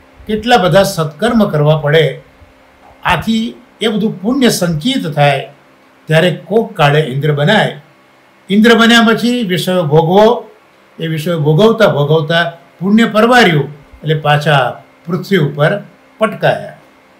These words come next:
તો વિષયાનંદની આપણે વાત કરી ટૂંકમાં. ત્યાર પછી બીજો આધ્યાત્મિક આનંદ. આ આધ્યાત્મિક આનંદ એ અક્ષર બ્રહ્મમાંથી પ્રાપ્ત થાય છે. અક્ષર બ્રહ્મ એ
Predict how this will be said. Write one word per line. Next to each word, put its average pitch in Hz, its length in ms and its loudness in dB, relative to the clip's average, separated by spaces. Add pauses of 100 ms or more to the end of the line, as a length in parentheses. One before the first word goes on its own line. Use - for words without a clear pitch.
(240)
તો 120 340 -12 (180)
વિષયાનંદની 208 580 2
આપણે 208 240 0
વાત 202 280 2
કરી 208 160 -4
ટૂંકમાં. 202 520 -6 (540)
ત્યાર 220 380 2
પછી 226 120 -2
બીજો 202 240 0
આધ્યાત્મિક 156 880 0
આનંદ. 117 300 -6 (680)
આ 131 160 -4
આધ્યાત્મિક 151 580 0
આનંદ 220 400 2 (840)
એ 208 160 0 (240)
અક્ષર 214 480 -4
બ્રહ્મમાંથી 165 720 -2
પ્રાપ્ત 156 400 -4
થાય 131 300 -6
છે. 196 280 -8 (680)
અક્ષર 185 300 -4
બ્રહ્મ 147 320 0 (460)
એ 185 80 -6